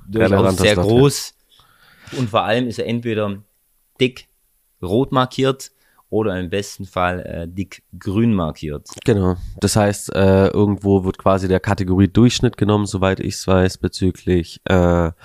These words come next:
Speaker 1: Retourenquote.
Speaker 2: der Retourenquote, äh, wo dann entweder der Badge eben grün oder eben rot angezeigt wird, was natürlich ein absoluter Gamechanger ist, wenn ich sag,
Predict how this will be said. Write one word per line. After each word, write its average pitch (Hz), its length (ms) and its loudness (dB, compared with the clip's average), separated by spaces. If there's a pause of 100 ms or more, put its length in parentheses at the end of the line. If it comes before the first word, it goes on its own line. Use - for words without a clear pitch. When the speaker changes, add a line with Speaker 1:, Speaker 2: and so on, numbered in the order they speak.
(140)
Speaker 1:
Retourenquote. 92 800 -8 (120)
Speaker 2:
der 95 140 2
Retourenquote, 113 840 2 (300)
äh, 98 220 4
wo 95 100 4
dann 92 180 2
entweder 95 320 2
der 92 80 2
Badge - 320 -4
eben 95 160 -6
grün 107 380 -2
oder 101 320 2
eben 90 260 -2
rot 95 440 4 (120)
angezeigt 87 580 2
wird, 95 160 2
was 98 200 0
natürlich 110 480 2 (400)
ein 104 560 4 (180)
absoluter 107 380 0
Gamechanger 101 640 2
ist, 90 240 -2
wenn 95 140 -2
ich 95 100 -6
sag, 95 320 -2